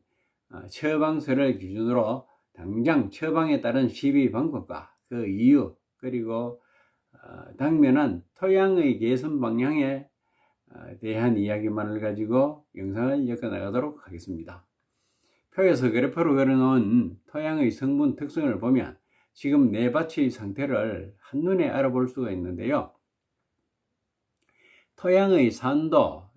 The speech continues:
유기물, 유효 인산, 칼륨, 칼슘, 마그네슘, 전기 전도도 등 일곱 가지 항목으로 되어 있고,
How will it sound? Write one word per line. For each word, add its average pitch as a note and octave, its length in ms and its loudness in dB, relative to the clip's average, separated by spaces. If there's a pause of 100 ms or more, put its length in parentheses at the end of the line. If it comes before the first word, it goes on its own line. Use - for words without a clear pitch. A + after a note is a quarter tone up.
유기물, A2 680 0
유효 D3+ 520 -2
인산, G2 680 -4
칼륨, G#2+ 720 -4
칼슘, G2 560 -6
마그네슘, B2 760 -2 (300)
전기 D#3 380 2
전도도 C3+ 560 2
등 A#2+ 300 0 (440)
일곱 F#3 360 -2
가지 B2 280 2
항목으로 A2+ 640 0
되어 G#2+ 140 -4
있고, - 340 -8